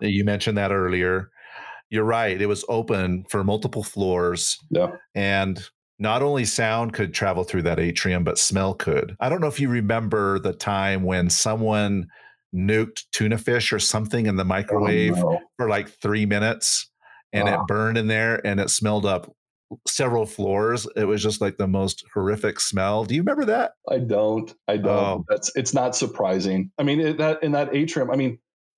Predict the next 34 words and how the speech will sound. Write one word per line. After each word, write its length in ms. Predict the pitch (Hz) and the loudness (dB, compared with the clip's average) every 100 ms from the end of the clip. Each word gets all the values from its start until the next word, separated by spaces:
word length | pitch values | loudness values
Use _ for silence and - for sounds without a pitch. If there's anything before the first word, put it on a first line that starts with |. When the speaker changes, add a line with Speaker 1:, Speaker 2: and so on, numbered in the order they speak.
| _ _ 123 | _ _ -2
Speaker 2:
there 140 | 135 | 0
was, 320 | 135 127 104 - | 2 0 -2 -2
it 160 | 160 | 0
was, 480 | 147 127 113 - - - | 2 2 0 -2 -6 -8
yeah, 280 | - 95 - - | -2 0 0 0
it, 180 | 117 | 0
that, 260 | 123 120 127 | 2 0 0
that 140 | 117 | 0
atrium 440 | 110 120 117 113 107 | 2 0 0 0 2
was, 200 | 101 - - - | 0 0 -4 -12
<laughs> 160 | - | -6
it, 220 | 147 120 123 | -4 0 0
that 140 | 117 | 2
was 140 | 120 110 | 2 0
a 60 | - | 0
fun 200 | 120 107 | 0 0
spot. 360 | - 101 90 - - | -2 0 0 -2 -6
I 40 | 104 | -2
mean, 140 | 98 | 2
I 40 | |
remember 600 | 101 101 104 101 101 98 98 | 2 2 0 2 2 2 2
we 120 | 101 | 0
would 140 | 101 | 0
have, 440 | 110 101 98 98 98 | 2 2 2 0 0
uh, 300 | 95 92 92 - _ _ _ _ _ - | 0 2 -2 -8 _ _ _ _ _ -4
you 80 | |
know, 80 | 87 | 0
we 140 | 92 98 | 2 2
would 120 | 98 | 0
have 200 | 98 92 | -2 0
the, 240 | 92 90 - | 0 0 0
the 60 | |
all 260 | - 101 101 | 0 0 0
employee, 640 | 95 - 104 101 101 95 | -2 -2 0 2 0 -2